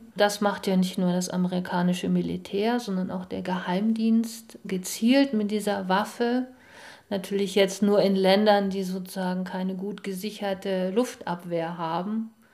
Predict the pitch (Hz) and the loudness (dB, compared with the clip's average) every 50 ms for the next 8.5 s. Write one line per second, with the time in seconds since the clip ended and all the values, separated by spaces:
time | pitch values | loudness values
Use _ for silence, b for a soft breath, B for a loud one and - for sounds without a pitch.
0 | b b b b b b b b b _ - - 185 185 180 185 196 208 214 208 | b b b b b b b b b _ -14 -10 -4 0 2 2 2 2 0 -2
1 | 202 196 190 190 190 196 202 190 - - 196 196 185 202 208 202 - - - 190 | -2 0 2 2 2 2 0 -2 -6 -8 -8 -6 -6 -6 -6 -8 -6 -4 -2 -2
2 | 190 190 190 190 - 190 190 185 185 180 185 180 202 180 180 - - - 185 180 | -2 -2 -4 -4 -6 -6 -4 -4 -4 -4 -4 -4 -4 -6 -6 -8 -6 -4 -2 -2
3 | 180 180 233 247 - 180 185 202 220 220 - 233 214 208 208 196 185 180 185 196 | -2 -4 -6 -4 0 2 2 2 2 2 2 0 -2 -2 -2 -2 0 0 0 0
4 | 208 - - 214 202 202 202 - - - - 185 190 - - - - 220 - - | -2 -4 -6 -8 -6 -6 -8 -10 -8 -6 -4 -4 -4 -6 -8 -10 -12 -10 -10 -8
5 | - 208 196 208 220 220 - 226 226 220 202 185 185 - 185 190 185 185 180 180 | -6 -6 -4 -4 -4 -2 -2 0 0 0 -2 -4 -6 -4 -4 -2 0 0 0 0
6 | 180 185 185 185 - - 180 180 185 - - 196 190 190 - 190 190 185 - - | 0 0 -2 -2 -2 -2 -4 -4 -6 -6 -6 -6 -6 -6 -6 -6 -6 -6 -8 -10
7 | - - 185 180 175 156 160 185 202 214 233 240 233 - - - 190 180 - - | -8 -6 -6 -4 -4 -4 -4 -4 -4 -4 -6 -6 -8 -10 -12 -10 -10 -10 -10 -8
8 | 185 185 202 202 - - 240 269 277 | -6 -6 -6 -6 -2 -2 -2 -2 -2